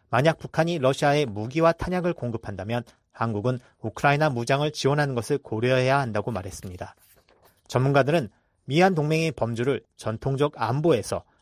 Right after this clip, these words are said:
경제, 첨단 기술 등으로까지 확대해야 한다고 지적했습니다. 인공지능,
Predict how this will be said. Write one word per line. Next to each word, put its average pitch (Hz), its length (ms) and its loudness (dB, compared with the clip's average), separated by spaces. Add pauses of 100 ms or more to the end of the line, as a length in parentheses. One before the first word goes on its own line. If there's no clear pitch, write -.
(140)
경제, 120 500 0
첨단 175 380 -2
기술 135 260 -2
등으로까지 117 640 -2 (200)
확대해야 151 480 0
한다고 113 340 -2
지적했습니다. - 840 -10 (720)
인공지능, 135 600 0